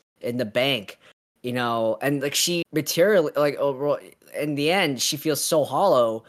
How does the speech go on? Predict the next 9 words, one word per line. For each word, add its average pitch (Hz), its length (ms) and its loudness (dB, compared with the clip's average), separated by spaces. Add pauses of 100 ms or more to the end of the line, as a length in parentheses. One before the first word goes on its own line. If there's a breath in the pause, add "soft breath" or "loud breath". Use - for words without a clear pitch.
(300 loud breath)
She - 140 -6
feels 165 260 0
so 147 220 2
inferior. 143 540 -2
She - 160 -6
feel-, - 240 -10
she 127 240 -8
hates 190 280 -4
herself. 107 480 -6